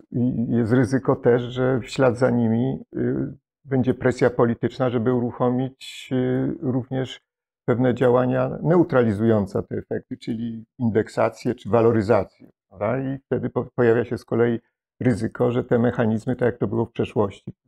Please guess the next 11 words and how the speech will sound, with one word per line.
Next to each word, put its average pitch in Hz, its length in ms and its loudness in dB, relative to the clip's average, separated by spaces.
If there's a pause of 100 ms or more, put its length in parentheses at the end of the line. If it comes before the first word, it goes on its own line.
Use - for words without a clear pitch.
w 117 100 -4
latach 110 280 0
siedemdziesiątych, 107 720 -4
ulegają 123 520 0 (400)
zinstytucjonalizowaniu 117 1120 0
czy - 160 -2
utrwaleniu 120 920 2 (340)
i - 80 0
potem 127 680 0
będzie 123 260 2
trudno 123 680 0